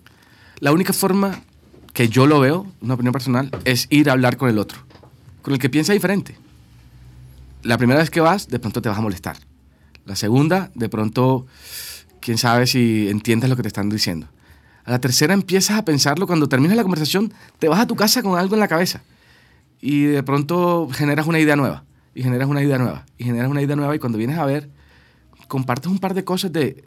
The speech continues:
la persona con la cual tú creías que no ibas a tener nada de empatía. La única forma de hacerlo es probándolo. Ir a hablar con la otra persona con la cual tú crees que no tienes absolutamente nada en común. Si no lo haces, entonces nunca vas a tener empatía con lo diferente.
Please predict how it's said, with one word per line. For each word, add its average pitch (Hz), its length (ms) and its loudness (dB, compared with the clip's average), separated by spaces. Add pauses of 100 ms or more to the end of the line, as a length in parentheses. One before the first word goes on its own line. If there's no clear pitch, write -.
la 123 140 -4
persona 127 320 -4
con 160 120 0
la 123 100 2
cual 120 180 -2
tú 131 140 -2
creías 139 420 2
que 135 120 -8
no 110 60 -4
ibas 110 120 -4
a 127 40 -4
tener 110 220 -6
nada 120 160 -2
de 131 60 -2
empatía. 127 440 -6 (560)
La 113 220 0
única 190 180 0
forma 190 240 0
de 160 60 2
hacerlo 151 440 -2
es 123 100 -8
probándolo. 117 560 -4 (400)
Ir 147 120 -2
a 160 40 0
hablar 143 200 0
con 180 100 -6
la 135 60 0
otra 143 120 -4
persona 139 320 -4
con 135 120 -6
la 110 80 -4
cual 110 180 -6
tú 127 280 -8
crees 131 300 -6
que - 240 -8
no 113 80 -8
tienes 123 180 -6
absolutamente 131 680 -6
nada 127 100 -6
en 131 60 -4
común. 127 280 -10 (840)
Si - 140 -8
no 117 80 2
lo 135 100 2
haces, 147 200 0
entonces 139 340 -2 (260)
nunca 127 360 -2
vas 139 100 2
a 147 60 -4
tener 117 180 -2
empatía 123 340 -4
con 127 240 -4
lo 113 140 0
diferente. 101 420 -4